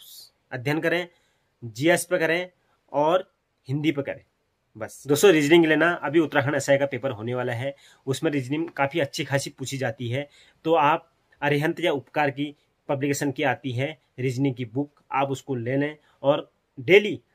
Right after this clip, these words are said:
आधा घंटा अपना रीजनिंग को दें। टॉपिक वाइज आधा आधा घंटा per day देना है, ज़्यादा नहीं देना है। जिनकी मैथ्स से होती है, अच्छी मैथ्स से होती है, यूकेएसआई का पेपर वही देते हैं जिनकी मैथ्स से अच्छी होती है।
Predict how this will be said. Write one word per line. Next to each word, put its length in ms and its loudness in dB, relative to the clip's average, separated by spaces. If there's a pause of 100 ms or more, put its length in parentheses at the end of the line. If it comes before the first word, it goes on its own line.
(140)
आधा 240 2
घंटा 260 0
अपना 200 -2
रीजनिंग 360 -4
को 100 -6
दें। 220 -12 (400)
टॉपिक 260 2
वाइज 360 2 (280)
आधा 240 4
आधा 140 2
घंटा 340 -4
per 120 4
day 160 -2
देना 180 -2
है, 160 -4
ज़्यादा 240 0
नहीं 200 -4
देना 200 -6
है। 200 -10 (340)
जिनकी 400 -8
मैथ्स 360 -2
से 60 -6
होती 280 -6
है, 200 -6
अच्छी 280 -6
मैथ्स 260 -4
से 60 -6
होती 240 -10
है, 200 -10
यूकेएसआई 460 -4
का 80 -4
पेपर 220 -10
वही 200 -6
देते 240 -8
हैं 220 -10
जिनकी 220 -12
मैथ्स 300 -12
से 60 -18
अच्छी 280 -16
होती 260 -10
है। 160 -10